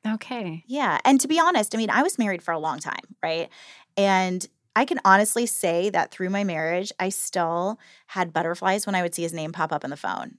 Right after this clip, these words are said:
Speaker 2: even after,
Speaker 1: Aw.
Speaker 2: like, fifteen years,
Speaker 1: Uh-huh.
Speaker 2: right? Now I'm divorced, right? And so I don't actually have those butterflies when he calls. I actually have the opposite. Um, <laughs>
Speaker 1: <laughs>
Speaker 2: but there are some people in my life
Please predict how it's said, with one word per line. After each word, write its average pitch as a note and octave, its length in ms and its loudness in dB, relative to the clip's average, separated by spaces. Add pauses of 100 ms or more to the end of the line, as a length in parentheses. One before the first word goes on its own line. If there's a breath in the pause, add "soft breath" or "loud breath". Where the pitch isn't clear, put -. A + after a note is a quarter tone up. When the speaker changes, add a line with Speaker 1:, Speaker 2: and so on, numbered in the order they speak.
Speaker 2:
even G3+ 180 -2
after, B3+ 140 6
Speaker 1:
Aw. C#4 100 6 (140)
Speaker 2:
like, G#3+ 80 -2
fifteen G3+ 480 -2
years, C3 460 -6
Speaker 1:
Uh-huh. G#3+ 400 -2
Speaker 2:
right? D#3+ 400 0 (400 soft breath)
Now F#3+ 160 4
I'm F#3 80 4
divorced, F3 580 2
right? E3+ 220 -2
And F#3+ 100 -4
so G3 60 2
I F3+ 80 6
don't F3+ 340 4
actually G3 280 -2
have E3+ 120 -4
those D#3 160 -2
butterflies F3 800 -2
when F3 140 -6
he D#3 400 -10
calls. C#3+ 280 -8
I - 60 -6
actually - 220 -6
have - 80 -10
the - 80 -8
opposite. G3 640 -2
Um, E3+ 260 0
<laughs> - 600 -2 (180)
Speaker 1:
<laughs> - 680 4
Speaker 2:
but A3+ 340 8 (320 soft breath)
there B3 220 10
are F#4+ 120 8
some A3 400 4
people F3+ 400 0
in E3+ 180 -2
my E3 160 -4
life E3 480 -4